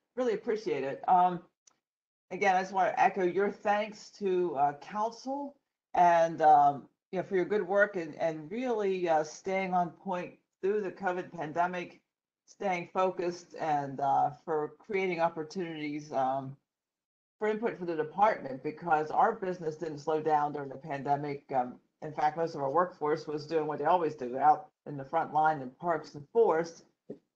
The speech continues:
And our teleworkers, um, are working hard. Uh, in fact, <laughs> I re-, reported that, uh, it, more productivity in, in many of our units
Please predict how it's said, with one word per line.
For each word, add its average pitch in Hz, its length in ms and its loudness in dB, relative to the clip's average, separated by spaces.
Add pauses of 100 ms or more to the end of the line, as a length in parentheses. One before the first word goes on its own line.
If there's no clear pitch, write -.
(140)
And 175 100 -2
our 156 120 0
teleworkers, 160 1000 2
um, 139 460 6 (960)
are 156 100 -4
working 170 320 -2
hard. 165 560 8
Uh, 135 320 6
in 160 120 -6
fact, 170 320 0 (520)
<laughs> - 520 -20
I 190 120 -8
re-, 202 220 4
reported 196 760 4
that, 165 360 2
uh, 151 200 0
it, 147 280 -4
more 220 160 0
productivity 160 720 -4
in, 147 220 -8
in 156 180 -8
many 175 220 -4
of 143 80 -6
our 147 120 -6
units 147 520 -6